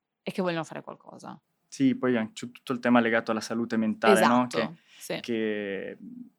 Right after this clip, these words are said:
Speaker 2: che è un tema che, che ormai non si può più nascondere, no? C'è
Speaker 1: No.
Speaker 2: come nascondere il sole con un dito, e quindi effettivamente le aziende per forza devono essere un po' più
Speaker 1: Mm.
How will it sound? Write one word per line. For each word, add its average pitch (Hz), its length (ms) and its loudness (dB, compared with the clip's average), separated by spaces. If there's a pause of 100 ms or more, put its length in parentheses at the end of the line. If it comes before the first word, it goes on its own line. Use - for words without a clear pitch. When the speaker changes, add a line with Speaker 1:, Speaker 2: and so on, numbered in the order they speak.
(100)
Speaker 2:
che - 80 -4
è 117 40 2
un 113 60 0
tema 131 220 4
che, 117 220 -6 (160)
che - 140 -6
ormai 113 380 4
non 110 160 4
si - 140 -12
può - 100 -14
più 120 180 2
nascondere, 107 600 -2
no? 113 180 2
C'è 90 120 -6
Speaker 1:
No. 90 40 -6
Speaker 2:
come 117 200 0
nascondere 110 480 -4
il 110 60 -8
sole 117 260 -4
con 110 140 -10
un 110 120 -4
dito, 110 280 -6
e 110 40 -6
quindi 120 260 4
effettivamente 117 680 -2
le 107 80 0
aziende 110 360 0
per 110 140 -6
forza - 340 -6
devono 101 420 -10 (440)
essere 110 280 -4
un 104 80 -2
po' 107 120 -4
più 107 240 -2
Speaker 1:
Mm. 98 280 -2